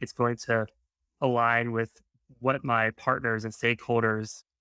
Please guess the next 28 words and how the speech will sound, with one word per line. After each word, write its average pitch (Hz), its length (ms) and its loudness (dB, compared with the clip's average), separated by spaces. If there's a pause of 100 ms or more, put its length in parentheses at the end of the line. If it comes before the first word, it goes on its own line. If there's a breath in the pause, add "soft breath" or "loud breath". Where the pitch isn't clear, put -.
(380)
expect - 680 -2
or, 113 340 -6
you 123 60 -6
know, 113 60 -4
have 117 160 -2
an 113 80 0
appetite 123 420 -2
for, 107 400 -2 (380)
then 117 500 0 (180)
it's 127 240 -4
not 127 240 0
gonna 113 140 -4
go 107 160 -2
anywhere. 113 520 -2 (640)
So 117 340 0 (400)
it 139 120 0
takes 156 200 0
some 156 100 -2
time. 120 540 0
It 135 100 0
also 151 280 2
takes - 500 -2 (300)
working 131 440 0
with 127 180 0
the 151 100 -4
current 120 440 0
research 120 440 -2
team, 113 480 0